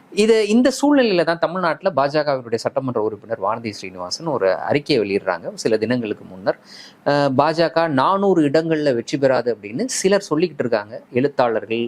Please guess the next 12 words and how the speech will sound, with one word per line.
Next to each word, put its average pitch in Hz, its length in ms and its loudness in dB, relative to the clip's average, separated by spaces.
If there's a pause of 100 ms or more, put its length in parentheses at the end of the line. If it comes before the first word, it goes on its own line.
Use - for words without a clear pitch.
பத்திரிகையாளர்கள், 110 800 -4 (320)
கவிஞர்கள் 120 520 2
என்று 110 220 -6
சொல்லப்படக்கூடிய 127 640 0
நபர்கள் 101 340 -6
சொல்லிக்கிட்டு 104 300 -8
இருக்காங்க. 95 280 -6
அதுல 139 200 2
உண்மை 151 320 2
இல்லை 104 220 -2
அப்படின்னு 92 240 -8
சொல்லிட்டு, - 380 -20